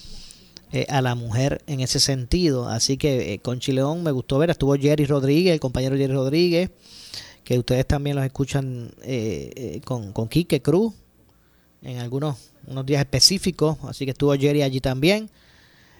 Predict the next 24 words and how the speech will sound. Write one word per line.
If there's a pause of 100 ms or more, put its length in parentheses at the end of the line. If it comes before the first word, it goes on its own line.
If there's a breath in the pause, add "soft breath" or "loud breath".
(140 soft breath)
eh,
y
varios
otros
compañeros,
¿verdad?
Que, (200)
que
de
una
y
otra, (100)
de
otra
manera,
pues,
también
han
impactado. (320 loud breath)
Mili
Méndez,
estuvo
Mili, (340)
vi-,